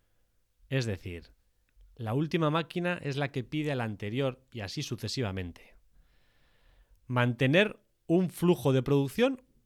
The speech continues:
uniforme. Es decir, el cuello de botella marcará exactamente el flujo de producción.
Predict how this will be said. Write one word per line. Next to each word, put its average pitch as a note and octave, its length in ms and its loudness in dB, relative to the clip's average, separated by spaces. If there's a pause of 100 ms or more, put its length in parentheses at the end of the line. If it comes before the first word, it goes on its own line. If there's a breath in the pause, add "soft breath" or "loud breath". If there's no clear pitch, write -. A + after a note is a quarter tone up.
uniforme. A2 920 2 (1400)
Es A#2 160 -4
decir, F2 380 -10
el F#2+ 160 -10
cuello A#2+ 240 0
de C3 40 4
botella F3+ 400 2
marcará A#2 680 0
exactamente D3 520 -2
el C3 100 0
flujo E3 400 0
de B2 100 4
producción. E2+ 580 -10